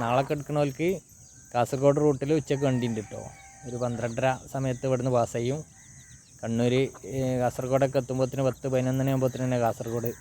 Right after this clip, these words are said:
എത്തും. നിങ്ങളൊക്കെ കണ്ടില്ലേ പൂവൻ എപ്പോഴും നോട്ടത്തിന് അവിടെ ഉണ്ടാവും. ഇതിൻ്റെ മുന്നേ ഒരാളുണ്ടായിന് ട്ടോ, അത് ചിലരൊക്കെ കണ്ടിട്ടുണ്ടാവും.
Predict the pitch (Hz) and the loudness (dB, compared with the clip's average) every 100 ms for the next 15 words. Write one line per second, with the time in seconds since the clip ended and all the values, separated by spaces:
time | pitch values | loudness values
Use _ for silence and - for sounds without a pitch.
0 | - - 110 - - - - - - - | -14 -16 -14 -16 -18 -20 -20 -20 -20 -20
1 | - - - - - - - - - - | -20 -20 -20 -20 -20 -20 -20 -20 -20 -20
2 | - - - - - - - - - - | -20 -20 -20 -20 -20 -20 -20 -20 -18 -16
3 | - - - 120 123 127 131 123 110 104 | -16 -18 -14 -8 -4 -4 -2 -4 -4 -6
4 | 101 104 113 131 - 988 - - 1047 960 | -8 -8 -6 -6 -6 -10 -10 -12 -10 -10
5 | - 1017 - - - - - 135 135 131 | -10 -12 -10 -10 -8 -8 -6 -2 0 -2
6 | 120 120 135 131 123 117 104 98 - - | -2 -4 0 0 2 0 -2 -4 -10 -10
7 | 120 139 139 135 147 147 143 135 123 113 | -4 0 2 4 6 8 6 4 0 0
8 | 95 107 - - 131 120 123 127 117 117 | -6 -12 -12 -16 -10 -6 -6 -4 -2 -2
9 | 131 151 143 131 139 131 143 | -2 0 2 2 2 2 2